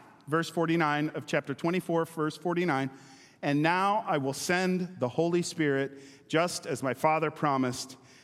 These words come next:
but stay here in the city until the Holy Spirit comes and fills you with power from heaven." That's it. You just read every occasion in the book of Luke where the Holy Spirit is mentioned.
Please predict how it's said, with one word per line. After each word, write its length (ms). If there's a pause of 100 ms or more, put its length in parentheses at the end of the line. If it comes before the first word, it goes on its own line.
(140)
but 160
stay 320
here 540
in 200
the 60
city 480
until 260
the 120
Holy 240
Spirit 400
comes 420
and 220
fills 360
you 320 (280)
with 260
power 580 (480)
from 220
heaven." 340 (880)
That's 200
it. 480 (800)
You 160
just 240
read 320 (840)
every 300
occasion 580 (640)
in 60
the 80
book 220
of 80
Luke 360 (540)
where 80
the 100
Holy 200
Spirit 280
is 100
mentioned. 420